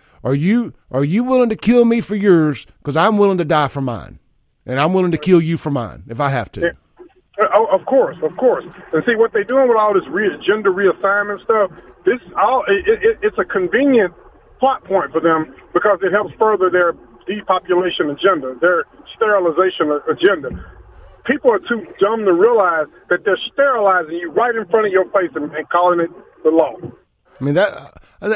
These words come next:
Speaker 1: I saw this on movies back in the eighties where they would sterilize people, and, and it was, it, it seemed like a dystopian future. It wasn't nineteen eighty-four, it was something else. I don't even remember what it was. Hell, it may have been Spaceballs, actually. I can't remember, but I just remember the scene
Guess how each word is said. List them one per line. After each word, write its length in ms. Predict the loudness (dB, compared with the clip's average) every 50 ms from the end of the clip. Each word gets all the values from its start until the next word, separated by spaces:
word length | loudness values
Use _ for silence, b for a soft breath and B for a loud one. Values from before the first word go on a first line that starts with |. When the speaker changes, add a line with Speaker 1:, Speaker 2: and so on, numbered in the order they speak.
| -2 -2
Speaker 1:
I 40 | -2
saw 180 | 0 0 2 2
this 160 | 2 2 0
on 120 | 0 0 0
movies 480 | 2 0 0 0 0 0 -2 -2 -2
back 220 | -2 -4 -4 -2 -2
in 80 | -4
the 180 | -4 -4 -2 -2
eighties 360 | -2 -2 -2 -2 -4 -4 -4
where 100 | -4 -2
they 100 | -2 -2
would 200 | -2 -2 -6 -8 b b b b b
sterilize 840 | -20 -16 -8 -2 0 2 2 2 2 0 0 0 0 -2 -4 -6 -6
people, 420 | -4 -4 -4 -4 -6 -12 -16 -18 _ _ _ -20 -20 _ _ _ _ _ _ _ _ _ _ _ _ _ -12
and, 340 | -8 -4 -4 -4 -4 -4 -8 _ _ _ _ _ _ -4
and 100 | -2 -2
it 20 |
was, 120 | 0 0 0
it, 220 | 2 0 2 2 0
it 60 | 0
seemed 140 | 0 0 0
like 100 | 0 0
a 40 | -2
dystopian 800 | -4 -4 -6 -6 -4 0 2 2 2 2 0 0 0 0 0 -2
future. 360 | -4 -6 -6 -6 -4 -6 -6
It 40 | -4
wasn't 180 | -4 -4 -4 -2
nineteen 280 | -4 -4 -2 -2 -2
eighty-four, 420 | -2 -2 -2 -4 -4 -2 0 0 -2
it 20 |
was 100 | -2 -4
something 260 | -6 -6 -4 -4 -4
else. 200 | -2 -2 -2 -2
I 40 | -2
don't 100 | -2 -2
even 100 | -2 -2 -2
remember 160 | -2 -2 -2
what 80 | -4 -4
it 80 | -4
was. 420 | -4 -2 -2 -2 -4 -6 -8 -12 -18 b b b b b b b b -16 -12
Hell, 160 | -10 -10 -8
it 100 | -8 -6
may 140 | -4 -2 -2
have 80 | -4 -4
been 80 | -6
Spaceballs, 840 | -10 -10 -10 -4 -2 -2 -2 -2 -4 -8 -10 -8 -8 -8 -8 -8 -8 -6
actually. 320 | -8 -8 -8 -8 -8 -6
I 60 | -6 -4
can't 160 | -4 -4 -4
remember, 320 | -6 -8 -8 -8 -10 -10
but 240 | -10 -10 -10 -8 -8
I 60 | -8
just 140 | -6 -6 -4
remember 200 | -4 -4 -4 -6
the 60 | -6
scene 640 | -8 -8 -4 0 2 2 2 2 0 -2 -6 -8 -10